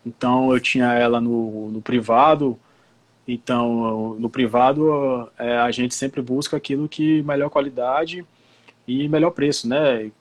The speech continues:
Eu aprendi lá no privado que a gente tem quatro maneiras de gastar o dinheiro. Ou o dinheiro sendo nosso, gastando pra gente, gastando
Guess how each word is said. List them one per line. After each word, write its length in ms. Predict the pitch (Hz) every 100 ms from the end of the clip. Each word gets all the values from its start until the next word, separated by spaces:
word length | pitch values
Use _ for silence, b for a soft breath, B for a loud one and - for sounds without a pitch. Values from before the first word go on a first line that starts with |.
| _ -
Eu 300 | 120 117 123
aprendi 420 | 120 131 123 127
lá 180 | 139 135
no 80 | 131
privado 480 | 135 123 123 127
que 100 | 135
a 60 | 135
gente 220 | 131 135
tem 140 | - 131
quatro 420 | - 131 139 143
maneiras 380 | 139 139 135 131
de 60 |
gastar 380 | 135 135 - 131
o 60 | 131
dinheiro. 520 | 143 131 120 107 101 _ -
Ou 200 | - 127
o 40 |
dinheiro 340 | 135 131 131 131
sendo 300 | - 127 123
nosso, 340 | 120 123 123
gastando 360 | 123 120 127 120
pra 140 | 120 117
gente, 540 | - - - _ - _ _ _ _ _ _ _ _ _ _ _ _ _ _ _ -
gastando 220 | 131